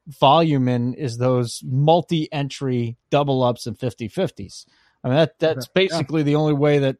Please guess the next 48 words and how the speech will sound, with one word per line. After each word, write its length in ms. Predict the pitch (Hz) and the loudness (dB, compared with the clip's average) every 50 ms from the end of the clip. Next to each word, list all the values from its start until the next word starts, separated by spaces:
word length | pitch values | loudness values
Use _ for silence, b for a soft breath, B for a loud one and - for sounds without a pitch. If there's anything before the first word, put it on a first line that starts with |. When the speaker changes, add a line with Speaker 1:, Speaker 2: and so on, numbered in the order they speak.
| _ - | _ -10
Speaker 1:
I'm 120 | 156 139 | -6 -6
gonna 100 | 147 143 | -4 -2
have 140 | 143 139 127 | -2 -2 -4
a 20 | |
chance 460 | 113 - - 151 143 143 135 - - | -6 -4 -2 0 0 0 -2 -2 -4
to, 320 | - 143 131 131 127 117 113 b b b b b b b b b b b b b b b b _ - | -2 0 2 2 2 0 -2 b b b b b b b b b b b b b b b b _ 0
to 80 | 165 | 2
make, 460 | 165 165 170 175 151 - - - - 139 | 4 6 6 4 4 0 -4 -12 -12 -12
uh, 300 | 135 - 147 135 101 - _ - | -10 -8 -8 -10 -10 -12 _ -6
is 280 | 160 147 123 - - _ | -4 -4 -4 -4 -8 _
enough 480 | 165 160 143 156 147 147 165 156 - _ | -6 -6 0 0 4 4 4 4 4 _
money 320 | 170 156 156 165 165 156 | 0 2 2 4 2 2
to, 300 | 139 131 127 127 127 - - _ _ | 2 2 2 2 0 -2 -6 _ _
to 120 | - 139 131 | -4 -2 0
move 300 | 131 143 156 151 135 139 | 2 2 2 2 2 2
on 160 | 139 139 135 | 2 2 0
and 80 | 123 | -2
continue 400 | - 120 - - 147 143 135 135 | -4 -8 -4 -2 -2 0 0 0
to 260 | 127 127 120 117 113 110 - _ _ | 0 0 0 0 0 -4 -8 _ _
cash 300 | - 151 143 143 127 - | -2 0 0 0 0 -2
every 180 | 151 127 120 113 | -4 -4 -4 -6
single 320 | - - 139 127 123 117 | -4 -4 -4 -2 -2 -2
week. 400 | 117 127 160 156 143 131 - - _ _ _ _ _ _ _ - | 0 2 2 2 2 0 -4 -14 _ _ _ _ _ _ _ -4
Um, 460 | 127 127 131 131 131 131 131 131 - _ - | 0 2 4 4 2 2 0 -2 -4 _ -4
wanna 220 | 170 196 233 247 | -2 -2 -2 -2
get 160 | 294 247 - | -4 -4 -4
your 80 | 294 220 | -4 -4
thoughts 360 | - - 214 202 202 190 - | 0 4 4 4 4 4 2
on 200 | 190 160 156 165 | 2 2 2 4
those, 260 | 165 165 185 190 156 | 4 4 4 4 2
and 100 | 165 160 | 2 0
if 100 | 147 - | 0 2
that 220 | - 185 202 196 - | 4 4 4 4 0
changes 460 | - - 190 202 196 165 165 170 139 | -2 0 0 0 0 0 -2 -2 -2
the 140 | - 156 135 | -2 -4 -4
strategy 560 | - - 160 156 151 151 147 135 127 139 143 | -4 0 0 2 2 2 0 -2 -2 -2 0
a 80 | 139 | 0
little 200 | 135 135 139 135 | 0 0 0 0
bit, 220 | 131 135 131 120 - | 0 0 -2 -2 0
being 280 | - 165 175 170 165 160 | 0 0 2 2 0 0
in 120 | 156 147 | 0 0
a 60 | 139 | 0
multi-entry 960 | 135 135 139 151 160 147 - - 147 139 147 - 147 135 131 - - 131 120 | 0 2 2 2 2 2 0 0 0 0 0 -2 -2 -4 -4 -4 -6 -6 -6
double 340 | 117 120 127 123 113 113 117 | -2 -2 -2 0 0 0 0
up 160 | 113 110 - | 0 -2 -2
or 60 | 107 | -8
fifty 340 | 98 - - 117 - - 113 | -12 -6 -8 -8 -8 -8 -16
fifty. 480 | 113 - - 78 - _ - - _ | -14 -12 -14 -14 -14 _ -20 -20 _